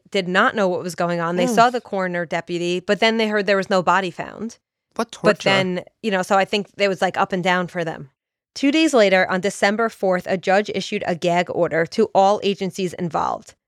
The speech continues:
Speaker 1: Now, this just simply means that they were not permitted to release any information to the public or the media. I think the reason why they did this is they were embarrassed. They really screwed up by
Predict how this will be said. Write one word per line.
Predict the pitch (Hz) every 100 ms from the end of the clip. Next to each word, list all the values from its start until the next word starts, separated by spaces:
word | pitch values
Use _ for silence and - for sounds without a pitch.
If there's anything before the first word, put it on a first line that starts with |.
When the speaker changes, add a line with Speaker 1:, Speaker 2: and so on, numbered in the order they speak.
| -
Speaker 1:
Now, | 202
this | 202 220
just | 226 -
simply | 196 196 190
means | 185 185
that | 175 165
they |
were | 180 185
not | 180 190
permitted | - 208 185 185
to | 185
release | 175 180 175 -
any | 202 208
information | 202 196 180 180 180
to | 190
the | 180
public | - 190 190 196
or | - 190
the | 175
media. | 175 175 160 - - _ - - - _
I | -
think | 220 - 523 -
the | 240
reason | 262 240 202
why | 196
they | 185
did | 165 285
this | 262 -
is | 196
they | - 226
were | 403 415 392
embarrassed. | 196 180 180 262 180 175 - _ _
They | - 392 466
really | 226 277 277 214
screwed | - - 220
up | 226
by | - 170 180